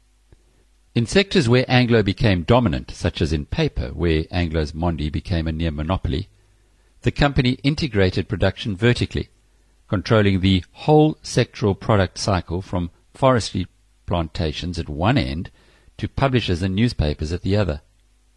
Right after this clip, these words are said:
By the mid-nineteen eighties, Anglo had thirteen hundred and fifty subsidiaries and associated companies with a variety of relationships to the parent. It employed a hundred and forty thousand workers in the food,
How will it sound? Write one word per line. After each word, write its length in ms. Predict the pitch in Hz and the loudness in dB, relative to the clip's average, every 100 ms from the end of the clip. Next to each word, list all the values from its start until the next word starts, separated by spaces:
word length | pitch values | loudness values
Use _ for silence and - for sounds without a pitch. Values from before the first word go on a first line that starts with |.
| _ _ _ _ _ _ _ _ _ _ | _ _ _ _ _ _ _ _ _ _
By 160 | 95 92 | -2 0
the 80 | 92 | 2
mid-nineteen 640 | 104 92 95 90 90 85 | 2 2 2 2 0 -2
eighties, 520 | 98 104 85 113 151 - | 0 -2 -2 -4 -4 -6
Anglo 340 | 98 92 95 | -4 -2 -2
had 260 | 90 92 - | 0 -2 -2
thirteen 380 | 135 117 110 95 | -2 0 0 0
hundred 300 | 95 - 90 | -2 -2 -8
and 120 | 82 | -4
fifty 360 | - 151 - | -2 -2 -4
subsidiaries 640 | 71 85 - - 69 90 80 | -8 -8 -4 -6 -2 -2 -2
and 100 | 80 | -4
associated 680 | 78 98 87 - 82 76 - | -6 -2 -2 0 -2 -4 -6
companies 520 | 107 90 71 73 76 | -6 -4 -6 -8 -6
with 140 | 90 | -4
a 80 | 85 | -4
variety 540 | 78 87 92 113 - 85 | -2 0 2 2 0 -4
of 100 | 78 | -4
relationships 640 | 80 95 101 71 - - | -2 -2 -2 -8 -14 -16
to 100 | - | -12
the 80 | 78 | -10
parent. 420 | - 92 71 - - _ _ _ _ _ _ _ _ _ _ _ - | -2 -2 -2 -6 -18 _ _ _ _ _ _ _ _ _ _ _ -8
It 160 | 87 | -4
employed 340 | 85 92 92 78 | -4 0 0 2
a 60 | |
hundred 280 | 73 95 90 | 0 -2 -4
and 120 | 87 | -8
forty 300 | - 95 87 | -4 -4 -2
thousand 400 | 87 85 76 71 | -2 -2 -2 -4
workers 500 | 82 104 - 78 76 | 2 2 2 -6 -6
in 140 | 85 80 | -6 -2
the 160 | 82 | -4
food, 480 | - - 104 92 90 | -4 -2 2 2 -2